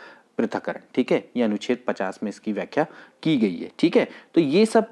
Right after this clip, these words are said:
ऐसे ही बच्चों के लिए मुफ्त एवं अनिवार्य शिक्षा, अब तो ये आरटी सू-, सूचना, ये अब तो शिक्षा के अधिकार में आ चुका है, ठीक है। तो ये सब चीज़ें आपकी क्या है दोस्तों? ये आपकी क्या है? हमारी मिली जुली संस्कृति की समृद्ध विरासत की रक्षा करना,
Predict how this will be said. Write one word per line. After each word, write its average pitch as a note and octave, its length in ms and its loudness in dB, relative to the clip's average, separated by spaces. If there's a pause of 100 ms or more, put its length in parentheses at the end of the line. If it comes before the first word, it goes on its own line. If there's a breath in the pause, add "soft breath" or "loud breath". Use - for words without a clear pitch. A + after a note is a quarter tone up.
ऐसे C#3 260 4
ही E3+ 80 4
बच्चों C3+ 340 2
के D3+ 120 2
लिए D3+ 120 4
मुफ्त C3+ 320 2
एवं C3 200 4
अनिवार्य A2 480 0
शिक्षा, A2+ 240 -2
अब A2 140 -2
तो C3 60 4
ये B2+ 80 4
आरटी A2 360 0
सू-, G#2 220 -10
सूचना, G#2+ 420 -6
ये A2+ 320 0 (260)
अब A2 120 -10
तो - 60 -4
शिक्षा - 260 -6
के A2 80 0
अधिकार A2 360 0
में A2+ 100 0
आ G#2+ 40 0
चुका G2+ 240 -6
है, G2 80 -4
ठीक - 220 0
है। E3 120 2 (340 loud breath)
तो E3+ 60 4
ये E3+ 200 4
सब A3 200 0
चीज़ें F#3 260 0
आपकी F3+ 260 0
क्या E3+ 120 0
है F3+ 100 0
दोस्तों? G#3+ 420 -2
ये B2+ 180 4
आपकी B2 260 2
क्या A#2+ 140 0
है? F3+ 160 -2 (140)
हमारी G#2+ 300 0
मिली A2 220 0
जुली G#2 200 -4
संस्कृति G#2 480 -8
की G#2+ 120 -8
समृद्ध F#2+ 360 -8 (340 loud breath)
विरासत A2 380 0
की A#2 100 0
रक्षा A2 240 -2
करना, A2 320 -2